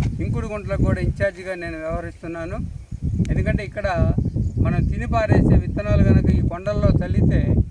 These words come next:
చక్కగా అవి మొలిచి నీడతో పాటు వాన కూడా చక్కగా వచ్చింది. ఇక్కడ ఉండే జంతువులకి, కోతులకి, కొండ ముచ్చులకి, రకరకాలైన జంతువులకి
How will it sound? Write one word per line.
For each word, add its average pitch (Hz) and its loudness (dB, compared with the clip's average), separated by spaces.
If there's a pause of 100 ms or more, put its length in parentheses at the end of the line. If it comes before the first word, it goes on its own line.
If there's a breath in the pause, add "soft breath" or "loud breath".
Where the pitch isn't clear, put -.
(100)
చక్కగా - 0 (240)
అవి - -2
మొలిచి 202 0
నీడతో - 2
పాటు 202 -2 (720)
వాన 208 -4
కూడా 202 6 (180)
చక్కగా - 6
వచ్చింది. - 6 (640)
ఇక్కడ - 6
ఉండే - 2
జంతువులకి, 220 -2
కోతులకి, 196 -6
కొండ 202 -6
ముచ్చులకి, - 0
రకరకాలైన 196 -2
జంతువులకి - -2